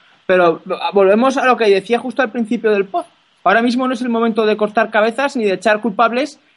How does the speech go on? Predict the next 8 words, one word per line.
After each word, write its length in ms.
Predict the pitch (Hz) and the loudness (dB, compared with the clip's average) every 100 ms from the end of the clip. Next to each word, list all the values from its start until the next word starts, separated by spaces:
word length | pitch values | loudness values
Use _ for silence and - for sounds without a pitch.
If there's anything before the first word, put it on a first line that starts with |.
| _ | _
ni 180 | 196 202 | 0 4
de 340 | 190 180 180 | 6 6 4
irse 340 | 226 214 247 220 | 2 0 -4 0
por, 440 | 220 208 190 190 | 4 4 2 2
eh, 140 | 175 175 | 0 0
con 180 | 190 | -2
proclamas 520 | 190 185 208 190 180 175 | -2 -2 0 2 2 2
baratas, 560 | 170 208 180 - _ | 0 0 -2 -4 _